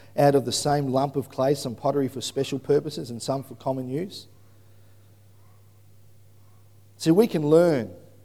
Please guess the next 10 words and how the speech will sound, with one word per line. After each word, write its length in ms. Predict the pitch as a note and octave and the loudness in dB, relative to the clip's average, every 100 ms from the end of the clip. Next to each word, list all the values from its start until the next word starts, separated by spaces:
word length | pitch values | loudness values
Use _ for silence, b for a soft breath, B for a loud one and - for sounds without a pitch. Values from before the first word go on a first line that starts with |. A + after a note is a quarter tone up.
| - - - - | -20 -20 -16 2
what 160 | D3+ | 4
it 120 | C3+ C#3 | 4 2
is 180 | C3+ C#3 | 0 -2
to 80 | |
be 140 | A#2 A#2 | -4 -4
meek 500 | B2+ C3+ B2 - - | -2 0 -2 -6 -14
and 100 | A#2 | -14
humble 460 | - - D3+ C3 A2+ | -12 -6 -4 -2 -4
of 100 | G2 | -6
heart 460 | - - C#3 - | -8 -4 -4 -6